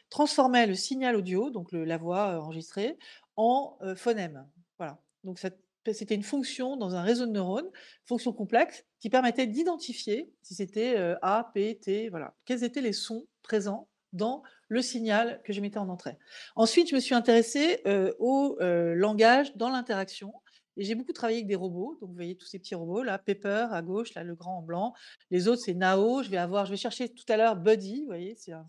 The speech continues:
compagnon, c'est un autre petit robot que je vais vous montrer dans la salle suivante.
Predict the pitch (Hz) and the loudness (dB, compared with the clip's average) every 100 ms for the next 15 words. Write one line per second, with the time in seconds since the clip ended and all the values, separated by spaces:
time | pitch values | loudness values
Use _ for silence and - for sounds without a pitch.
0 | - 185 175 175 208 - 156 180 - - | -16 -10 -8 -8 -10 -12 -10 -10 -10 -12
1 | 190 165 170 254 - - - - 190 190 | -12 -8 -6 -8 -10 -20 -20 -8 -4 -2
2 | 196 202 208 214 180 175 202 - 175 226 | -2 -2 -2 -2 -4 -4 -6 -8 -8 -8